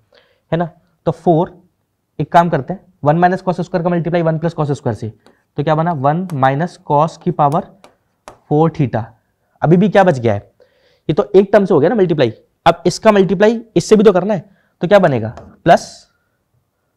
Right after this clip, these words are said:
cos फ़ोर theta and minus cos सिक्स theta, ये बन गया मेरा,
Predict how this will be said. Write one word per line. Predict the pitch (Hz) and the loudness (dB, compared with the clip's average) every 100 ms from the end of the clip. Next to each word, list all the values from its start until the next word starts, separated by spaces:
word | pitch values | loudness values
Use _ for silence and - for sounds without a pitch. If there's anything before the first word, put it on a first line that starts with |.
| _ _ _ _ _ _ _ - _ _ _ _ _ _ - | _ _ _ _ _ _ _ -20 _ _ _ _ _ _ -10
cos | - 160 185 | 0 0 0
फ़ोर | - 170 170 | -4 -2 -2
theta | - 151 165 220 _ _ _ _ _ _ _ _ - | -2 -2 -2 -4 _ _ _ _ _ _ _ _ -4
and | 139 139 | -2 0
minus | 139 151 156 - - _ _ _ _ _ _ _ _ _ _ _ _ _ - _ _ - _ | 0 2 -2 -6 -20 _ _ _ _ _ _ _ _ _ _ _ _ _ -20 _ _ -20 _
cos | 156 156 175 | -2 0 0
सिक्स | - 170 - | -4 -8 -6
theta, | - - 131 - _ _ _ _ _ _ _ _ _ - | -10 -10 -10 -18 _ _ _ _ _ _ _ _ _ -10
ये | 135 151 | -4 0
बन | 120 | 0
गया | 110 | -2
मेरा, | 110 101 | -8 -12